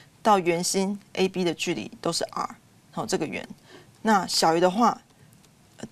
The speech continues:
对不起，小于的话呢，好，这些点的距离，这些点都会在这个圆里面，好，所以形成的区域就会是在圆内这些点。那如果改成大于的话呢，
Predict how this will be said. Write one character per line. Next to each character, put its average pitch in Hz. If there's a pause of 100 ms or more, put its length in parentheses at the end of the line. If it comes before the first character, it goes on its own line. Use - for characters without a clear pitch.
(120)
对 -
不 151
起， -
小 175
于 -
的 180
话 226
呢， 185 (560)
好， - (460)
这 233
些 220
点 202 (280)
的 170
距 202
离， 151 (960)
这 247
些 233
点 208
都 175
会 185
在 180
这 180
个 170
圆 151
里 151
面， - (420)
好， 165
所 202
以 208
形 185
成 180
的 160 (200)
区 208
域 196
就 202
会 185
是 -
在 180
圆 151
内 165
这 156
些 156
点。 - (720)
那 247
如 233
果 220
改 196
成 165
大 208
于 175
的 175
话 196
呢， 165